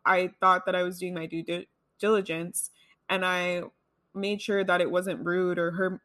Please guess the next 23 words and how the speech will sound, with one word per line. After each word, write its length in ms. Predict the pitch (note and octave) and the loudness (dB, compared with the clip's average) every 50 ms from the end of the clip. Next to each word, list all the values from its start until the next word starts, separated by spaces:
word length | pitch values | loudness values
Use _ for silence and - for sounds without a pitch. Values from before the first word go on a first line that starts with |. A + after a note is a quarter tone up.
| _ _ | _ _
hurtful 460 | - G#3 G3+ F#3 - - - F#3+ F#3 F3+ | -8 -6 -6 -6 -6 -4 -2 0 2 2
or 80 | F3 | 2
harmful. 600 | F3 F#3 F#3 F#3+ F#3 F3+ - F3 E3 D#3+ E3+ - _ - - _ _ _ | 2 2 2 2 2 0 -2 -2 -2 -2 -4 -8 _ -20 -20 _ _ _
But 220 | - F#3+ D#3+ - - _ _ _ _ _ | 2 2 2 0 -2 _ _ _ _ _
now 400 | - F#3+ F#3 F3 F3+ E3+ F3+ F3 | -6 -2 0 2 2 2 2 0
all 220 | E3 D#3+ E3+ F3 | 2 2 2 2
these 180 | F3 F3 F3+ - | 2 0 -4 -6
people 240 | - F#3+ - E3+ E3 | -8 -8 -6 -4 -4
are 100 | E3 F3 | -4 -4
saying 260 | - - F3 F3 F3 | -2 -2 -2 -2 -4
that 140 | D#3+ D#3+ - | -6 -4 -4
they're 280 | F3 E3 D#3+ - - - | -2 -2 -2 -4 -6 -8
upset 320 | - - - F3+ - - | -8 -4 -4 -4 -4 -2
by 140 | - - - | -4 -4 -4
this 180 | E3+ E3 - | -4 -6 -10
term, 320 | - - F#3 - - - - - | -8 -6 -6 -6 -6 -10 -10 -6
me 140 | F#3+ G#3 G3+ | -2 -2 0
using 280 | F#3 F3+ E3+ F3 E3 | 0 -2 -4 -4 -6
this 140 | D#3 E3 - | -8 -8 -10
term." 320 | - - G3 - - B3+ - _ _ _ _ _ _ _ _ _ _ _ _ _ _ - - - _ _ _ _ _ | -10 -10 -10 -10 -10 -12 -16 _ _ _ _ _ _ _ _ _ _ _ _ _ _ -18 -18 -18 _ _ _ _ _
So 500 | - - - A3 G#3+ G#3 G#3+ G#3 G#3+ G#3+ - - - - _ _ | -8 2 6 8 10 10 8 6 4 0 -6 -16 -20 -20 _ _
this 240 | - G#3 G#3 A3 - | 6 6 6 6 6
is, 320 | B3 A#3 A3+ G#3+ G#3 - | 4 4 4 2 -2 -8